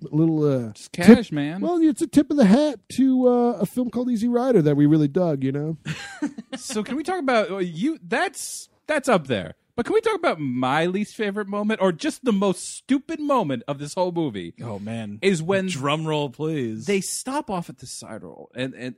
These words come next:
Speaker 2: uh, side of the road, and, uh, I think
Speaker 3: Mm-hmm.
Speaker 2: it's the, uh, the warrior moment when the guy is
Speaker 1: Oh,
Speaker 2: talking about war.
Speaker 1: yeah.
Speaker 2: There's this, I guess she's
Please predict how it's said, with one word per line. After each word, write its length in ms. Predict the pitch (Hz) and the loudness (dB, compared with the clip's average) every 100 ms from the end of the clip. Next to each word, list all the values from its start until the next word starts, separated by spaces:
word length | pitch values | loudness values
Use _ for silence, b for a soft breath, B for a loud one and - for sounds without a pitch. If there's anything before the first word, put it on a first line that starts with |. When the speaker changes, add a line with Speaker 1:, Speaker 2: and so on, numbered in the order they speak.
| - | -8
Speaker 2:
uh, 180 | 127 107 | -8 -6
side 260 | - 120 | -4 -2
of 40 | 98 | -2
the 60 | |
road, 240 | 73 67 - | -8 -12 -8
and, 300 | 117 110 113 | -4 -2 -2
uh, 120 | 120 - | -2 -2
I 60 | |
think 220 | 131 226 185 | 0 0 0
Speaker 3:
Mm-hmm. 80 | |
Speaker 2:
it's 80 | 135 | -4
the, 440 | 135 117 _ - 117 | -6 -8 _ -4 -2
uh, 520 | 107 101 101 98 95 - | 0 0 0 -2 -6 -8
the 100 | 101 | -4
warrior 520 | 101 117 95 90 87 - | 2 4 4 -2 -8 -10
moment 360 | 101 90 - - | -10 -10 -12 -12
when 180 | 98 98 | -10 -10
the 80 | |
guy 220 | 95 95 135 | -10 -8 -4
is 100 | 131 | 0
Speaker 1:
Oh, 60 | 131 | 0
Speaker 2:
talking 120 | 123 | 2
about 80 | 123 | 0
war. 200 | 120 123 | 0 -2
Speaker 1:
yeah. 240 | 123 117 104 _ _ _ _ 107 | -4 -6 -10 _ _ _ _ -8
Speaker 2:
There's 460 | 117 214 269 277 202 | 0 2 2 -2 -6
this, 640 | 180 214 180 - - - _ _ _ _ - | -2 0 0 -4 -10 -16 _ _ _ _ -12
I 120 | 151 | -8
guess 320 | 131 180 247 | -6 -4 -4
she's 420 | - - 202 175 | -6 -8 -6 -6